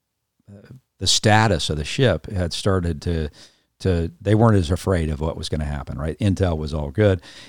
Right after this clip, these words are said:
And so they ended up standing us down off the alert, and it turned into this giant Steel Beach party of people kinda hanging out on the flight deck, you know, l-, driving through the Suez Canal and seeing burnt out,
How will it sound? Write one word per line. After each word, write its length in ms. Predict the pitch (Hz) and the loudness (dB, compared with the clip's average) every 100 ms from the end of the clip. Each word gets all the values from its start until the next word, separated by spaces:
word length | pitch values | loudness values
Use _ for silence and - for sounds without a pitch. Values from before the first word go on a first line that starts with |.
| - | -6
And 300 | 98 95 92 | 0 2 2
so 260 | - 104 92 | 2 2 2
they 160 | 107 | 4
ended 140 | 143 113 | 4 4
up 160 | 95 | 0
standing 520 | - - 117 110 107 90 | -2 0 2 4 2 0
us 200 | 85 - | -2 -4
down 640 | 90 92 82 71 67 80 - | -2 -2 -2 -4 -8 -12 -8
off 260 | 85 80 | -6 -6
the 140 | - 76 | -8 -8
alert, 420 | 69 95 82 73 | -2 0 0 -4
and 140 | 98 87 | -4 -4
it 100 | - | 0
turned 300 | 113 110 101 | 0 2 2
into 220 | 95 87 | 0 -2
this 240 | 80 76 | -4 -4
giant 720 | 107 80 107 95 101 95 - _ | -6 -4 -2 0 0 -2 -4 _
Steel 400 | - - 104 98 | -10 -2 0 0
Beach 360 | 87 87 82 - | 0 -4 -4 -6
party 500 | - 95 85 64 - _ _ _ | 0 2 0 -4 -12 _ _ _
of 320 | - 87 78 - - | -4 -4 -4 -8 -4
people 340 | 98 92 85 | -2 0 -2
kinda 220 | - 90 82 | 0 0 0
hanging 280 | 92 87 | 0 0
out 120 | 85 82 | 0 -2
on 60 | |
the 60 | 76 | -4
flight 280 | - 98 92 | -2 -2 0
deck, 380 | 90 85 82 _ _ _ _ - | -2 -2 -2 _ _ _ _ -8
you 80 | 92 | -4
know, 140 | 76 76 _ _ 95 | -4 -8 _ _ -10
l-, 200 | 107 - _ _ _ - | -10 -10 _ _ _ -2
driving 400 | 113 104 113 98 | 4 6 6 4
through 180 | 98 95 | 2 0
the 80 | |
Suez 340 | 82 95 92 - | 0 0 0 -2
Canal 440 | 95 90 87 87 | -2 -2 -2 -4
and 140 | 80 78 | -4 -2
seeing 380 | 117 107 92 | 0 0 -2
burnt 400 | 78 95 101 - | -2 -2 -2 -2
out, 300 | 98 95 92 | 0 0 -2